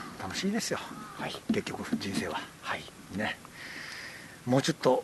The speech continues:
Speaker 1: あの、し-、お-、和尚の言葉に耳を傾けよう。
Speaker 2: <laughs>
Speaker 1: 相変わらず俺、和尚のYouTubeばっかり見てるから。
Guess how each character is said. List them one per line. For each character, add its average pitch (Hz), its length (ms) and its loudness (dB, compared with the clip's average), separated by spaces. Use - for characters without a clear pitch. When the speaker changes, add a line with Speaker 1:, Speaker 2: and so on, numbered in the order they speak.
Speaker 1:
あ 117 140 4
の、 117 240 2
し-、 - 160 4
お-、 180 220 4
和 156 80 6
尚 156 200 10
の 113 80 6
言 123 240 6
葉 131 60 10
に 120 80 8
耳 131 200 8
を 139 40 6
傾 110 260 0
け - 100 -4
よ - 80 0
う。 - 20 -2
Speaker 2:
<laughs> 220 800 12
Speaker 1:
相 180 160 12
変 196 100 12
わ 180 60 12
ら - 40 12
ず 160 100 10
俺、 156 120 12
和 156 120 12
尚 170 160 12
の - 100 12
YouTube 123 340 8
ば 135 80 4
っ 117 40 4
か - 100 4
り 120 40 4
見 120 80 0
て 110 60 2
る 101 60 -2
か - 80 -6
ら。 - 60 -2